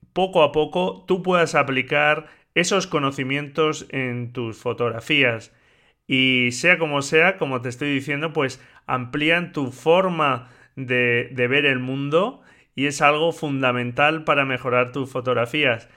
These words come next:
Y hoy vamos a dar un repaso a la obra de este genial fotógrafo y también nos va a servir para dar un rápido repaso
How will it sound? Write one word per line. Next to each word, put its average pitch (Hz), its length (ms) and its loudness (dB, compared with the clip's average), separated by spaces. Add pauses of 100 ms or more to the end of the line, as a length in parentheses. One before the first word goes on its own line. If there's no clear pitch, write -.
(320)
Y 131 160 0
hoy 156 180 4
vamos 165 360 0
a 156 60 2
dar 156 180 2
un 147 180 -6
repaso 165 840 0
a 123 160 -2
la 117 220 4
obra 147 420 2
de 123 300 0
este 123 880 0
genial 127 320 -2
fotógrafo 165 880 0 (480)
y 196 200 -2
también 160 600 0
nos 143 200 0
va 160 80 4
a 175 40 0
servir 170 420 0
para 131 220 4
dar 143 180 2
un 139 360 -4
rápido 175 400 2
repaso 143 640 0